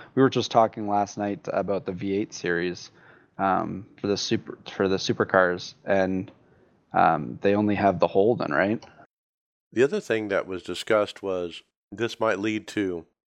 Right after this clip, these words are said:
Speaker 2: uh, different tracks that we're gonna get because th-, they run at tracks that we don't have, like China at Guangdong and Dubai and Sepang.
Speaker 1: Don't they do some of the, um,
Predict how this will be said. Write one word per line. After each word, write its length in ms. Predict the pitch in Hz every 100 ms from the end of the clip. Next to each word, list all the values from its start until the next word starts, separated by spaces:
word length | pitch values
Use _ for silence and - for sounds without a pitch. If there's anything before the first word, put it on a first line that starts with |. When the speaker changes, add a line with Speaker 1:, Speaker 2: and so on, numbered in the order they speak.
| _ _ _ _ -
Speaker 2:
uh, 380 | 87 82 82
different 360 | 82 107 107 80
tracks 460 | - 117 123 - -
that 200 | 82 -
we're 200 | 92 87
gonna 180 | 85
get 400 | 82 90 87 -
because 480 | 87 - 90 87 - - 107
th-, 140 | 98
they 220 | - 95 98
run 280 | 98 117
at 140 | 110 78
tracks 440 | - 107 101 -
that 140 | 92 82
we 120 | 95
don't 240 | 90 67
have, 480 | 82 85 64 - - _ - - _
like 220 | 90 90 -
China 520 | - 110 107 76 71 _
at 300 | 95 87 -
Guangdong 800 | - 95 98 98 92 85 76 71 _ _ _ _
and 280 | 90 87 80
Dubai 500 | 82 95 98 76 62 _ _ _
and 220 | - 90 80
Sepang. 560 | - - 98 95 71 65 - - - - - -
Speaker 1:
Don't 220 | 123 135
they 100 | 196
do 300 | 180 - 143
some 300 | - 135 123
of 120 | 110
the, 320 | 104 104 101 -
um, 760 | 92 90 92 90 85 78 85